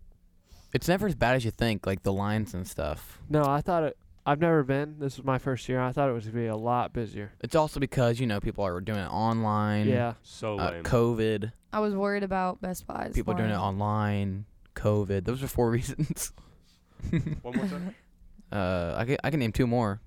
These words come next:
Speaker 2: What?
Speaker 1: Online,
Speaker 3: <laughs>
Speaker 1: covid.
Speaker 2: Really?
Speaker 1: Yeah.
Speaker 4: I don't think covid affects it.
Speaker 2: I don't
Speaker 3: Yes, it
Speaker 2: either.
Speaker 3: does.
Speaker 4: I think everyone's over it.
Speaker 2: I
Speaker 1: When,
Speaker 2: am.
Speaker 1: when are the
Speaker 3: No,
Speaker 1: workers
Speaker 3: there's,
Speaker 1: gonna
Speaker 3: like,
Speaker 1: stop
Speaker 4: Who's
Speaker 1: wearing
Speaker 4: not?
Speaker 1: masks?
Speaker 2: I don't know.
Speaker 1: Ev-, every customer has stopped wearing
Speaker 3: There's,
Speaker 1: one.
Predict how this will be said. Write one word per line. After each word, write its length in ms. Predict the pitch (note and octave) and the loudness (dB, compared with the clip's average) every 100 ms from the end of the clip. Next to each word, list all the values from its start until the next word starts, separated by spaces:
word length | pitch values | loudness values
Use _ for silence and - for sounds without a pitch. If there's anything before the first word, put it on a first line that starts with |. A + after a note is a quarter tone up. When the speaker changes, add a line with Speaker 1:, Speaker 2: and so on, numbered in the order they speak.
| - | -4
Speaker 2:
What? 340 | D3+ C3 - - - - | 0 0 0 -12 -20 -6
Speaker 1:
Online, 920 | - G#2+ A2+ A2 - C#3 C#3 B2+ B2+ A#2+ - - | 0 2 2 0 0 2 2 0 -2 -6 -10 -16
Speaker 3:
<laughs> 260 | - - - | -20 -20 -8
Speaker 1:
covid. 680 | - G#2+ G#2+ G2+ G#2 G2 G2 - _ _ - - - | 2 2 4 2 2 0 -4 -12 _ _ -20 -20 0
Speaker 2:
Really? 400 | C#3 F#3+ C4+ C4+ - - - - _ _ _ - - - | 4 6 4 0 -8 -20 -20 -20 _ _ _ -20 -20 -8
Speaker 1:
Yeah. 280 | D2+ D#2 - - | -4 -4 -4 -2
Speaker 4:
I 40 | |
don't 160 | A3+ B3 | -2 0
think 200 | A3 - | -4 -2
covid 240 | G3+ F#3 | -2 -2
affects 360 | F3 F#3 F#3 - | -6 -8 -10 -12
it. 140 | G3+ - _ - _ | -14 -14 _ -20 _
Speaker 2:
I 40 | C#3+ | 2
don't 80 | C#3+ | 2
Speaker 3:
Yes, 80 | |
it 80 | B2+ | 2
Speaker 2:
either. 160 | B2 A2+ | 2 0
Speaker 3:
does. 240 | B2 - - G3+ | -2 -10 -14 -6
Speaker 4:
I 40 | |
think 160 | G#3 G3 | -2 -2
everyone's 260 | F#3 F3+ | -2 -2
over 260 | F3+ F3 F3 | -2 -2 -6
it. 120 | - - - | -8 -20 -6
Speaker 2:
I 100 | C3+ | 2
Speaker 1:
When, 80 | C#3 | 2
Speaker 2:
am. 120 | B2 E3 | 4 2
Speaker 1:
when 120 | A3 | 2
are 80 | C4 | 2
the 120 | F#3 | 2
Speaker 3:
No, 120 | - | 4
Speaker 1:
workers 160 | C#3 D3+ | 4 4
Speaker 3:
there's, 120 | E3 | 2
Speaker 1:
gonna 140 | D3+ B2+ | 2 0
Speaker 3:
like, 60 | A#2+ | 0
Speaker 1:
stop 300 | - G#2+ - | -2 -2 0
Speaker 4:
Who's 80 | A#2+ | 0
Speaker 1:
wearing 200 | C3 B2+ | 0 0
Speaker 4:
not? 60 | |
Speaker 1:
masks? 600 | A2 A#2+ G2 - - - - C#3 | 0 0 -2 -8 -12 -14 -8 0
Speaker 2:
I 80 | D#3+ | 2
don't 200 | C3+ A2 | 2 2
know. 80 | C3 C3+ | 2 4
Speaker 1:
Ev-, 40 | G#2+ | 4
every 280 | E3+ F#3 F#3 | 2 2 -2
customer 420 | - C3+ C3 G#2 | -4 -4 -2 -4
has 100 | F#2 | -4
stopped 260 | - F#2+ G2+ | -4 -4 -4
wearing 220 | F2 E2+ | -2 2
Speaker 3:
There's, 240 | F3 | 2
Speaker 1:
one. 60 | G3+ | 2